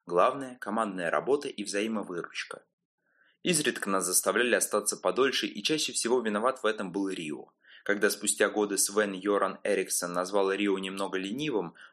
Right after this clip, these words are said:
он заблуждался. Рио не немного ленив, он самая ленивая задница на свете, за пределами поля. Мне встречалось не так много футболистов, которые выкладывались бы на тренировках, во время матчей и в свободное время так же, как Рио. Он всегда был таким.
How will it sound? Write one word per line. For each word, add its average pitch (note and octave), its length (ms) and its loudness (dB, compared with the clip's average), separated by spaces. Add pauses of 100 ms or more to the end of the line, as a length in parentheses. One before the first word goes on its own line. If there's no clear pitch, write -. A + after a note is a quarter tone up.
он E3 160 0
заблуждался. A#2 880 -2 (320)
Рио F3+ 260 4
не E3+ 160 -2
немного E3+ 460 -2
ленив, D#2+ 480 -8
он - 140 -4
самая D#3 420 2
ленивая A2 500 0
задница A#2+ 480 0
на G2 140 -2
свете, - 400 -4
за F2+ 100 -8
пределами F#2 520 0
поля. E2 380 -6 (640)
Мне G#2 180 2
встречалось D3 580 2
не C3 100 -4
так C#3 180 2
много C#3 180 -4
футболистов, C3 640 -2
которые G2 380 2
выкладывались F#2+ 640 0
бы - 100 -6
на F#2+ 180 -4
тренировках, G#2 640 0
во F2+ 80 2
время F#2 300 -2
матчей G2 380 0
и - 120 -16
в - 60 -4
свободное F#2 500 0
время B2 300 0
так G#2+ 240 -2
же, G#2 80 -6
как - 240 -12
Рио. D2+ 380 -6 (380)
Он F#3 120 0
всегда C#3 360 2
был E2 160 -4
таким. - 440 -10